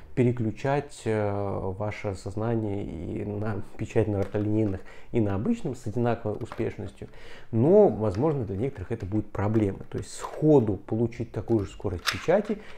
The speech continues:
я не смог. Требуется практика. Если же вы любите ортолинейные клавиатуры, то да, с этим все окей. При этом на рынке есть решение сплит-клавиатур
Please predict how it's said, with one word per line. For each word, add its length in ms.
я 200
не 140
смог. 380
Требуется 520
практика. 600
Если 380
же 140
вы 200
любите 380
ортолинейные 520
клавиатуры, 640
то 160
да, 220
с 20
этим 360
все 180
окей. 320
При 120
этом 400
на 120
рынке 300
есть 260
решение 380
сплит-клавиатур 920